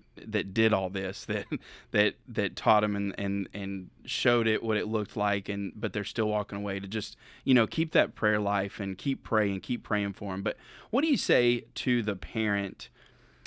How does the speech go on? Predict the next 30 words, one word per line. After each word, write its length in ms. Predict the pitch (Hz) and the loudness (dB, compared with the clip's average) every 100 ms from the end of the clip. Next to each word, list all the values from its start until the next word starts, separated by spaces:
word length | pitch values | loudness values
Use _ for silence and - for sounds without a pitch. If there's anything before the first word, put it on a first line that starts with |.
| - | -14
that 840 | 101 101 101 101 101 101 101 - - - - - - - _ - | -10 0 2 2 0 -2 -6 -12 -14 -18 -20 -20 -20 -20 _ -14
they 340 | 107 117 131 | 0 4 4
heard 380 | 117 151 147 120 | 4 4 4 4
this 280 | 120 117 - | 2 2 0
or 80 | 104 | -2
hear 200 | 139 147 | 2 2
what 80 | |
we're 100 | 127 | 2
talking 420 | 113 113 104 - 104 | 0 2 2 0 -2
about, 400 | 101 104 101 - | -2 -2 -2 -6
their 160 | 147 104 | -8 -10
kid's 320 | - 139 120 | -2 0 0
fifteen, 520 | - 123 - 113 107 | 0 0 0 -2 -2
fourteen, 480 | 101 - 117 - 110 | -2 -2 -2 0 -4
fifteen, 420 | - 110 - 104 | -2 -4 -2 -6
sixteen, 540 | - 101 - 104 98 101 - - - | -4 -6 -4 -6 -6 -6 -12 -20 -8
and 180 | 101 98 | -4 -2
they 460 | 101 113 123 120 117 | 0 2 2 2 -2
have 320 | 107 101 95 | -6 -8 -4
not 360 | 101 101 101 | -2 -2 -2
been 260 | 98 98 95 | -4 -6 -4
doing 340 | 95 92 92 | -6 -8 -10
this? 320 | 62 65 - - | -10 -12 -10 -4
What 140 | 170 | -2
does 180 | 180 160 | -2 -4
it 80 | 117 | -2
look 260 | 113 - | -2 0
like 340 | 104 101 95 - - - _ _ | 0 0 -2 -12 -20 -20 _ _
moving 380 | 110 107 98 95 | 0 0 0 -6
forward? 500 | - 95 71 - | -4 -6 -4 -10